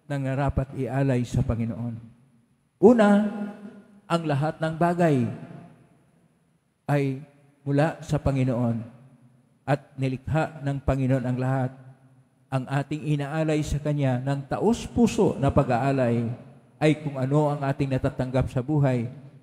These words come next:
salamat sa bigay o biyaya ng Panginoon. Pangalawa, na dapat tayong magbigay ng may ka-, maluwag sa kalooban at buong puso nating ibinibigay.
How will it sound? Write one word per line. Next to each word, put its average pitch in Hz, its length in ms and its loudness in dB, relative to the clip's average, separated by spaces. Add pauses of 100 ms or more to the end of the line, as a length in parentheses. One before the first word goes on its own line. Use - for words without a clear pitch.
(140)
salamat 135 480 -2 (480)
sa 131 80 -2
bigay 123 480 0
o 120 80 0
biyaya 120 480 2
ng 113 320 -6
Panginoon. 113 500 -4 (680)
Pangalawa, 147 400 6 (1120)
na 170 160 -2
dapat 233 360 0
tayong 214 320 -2
magbigay 185 600 2 (560)
ng 226 160 2 (160)
may 214 160 2
ka-, 208 240 -2 (320)
maluwag 180 560 2
sa 196 160 -4
kalooban 165 640 4 (720)
at 165 160 0 (560)
buong 165 280 2 (120)
puso 170 400 4
nating 143 400 -2
ibinibigay. 120 800 0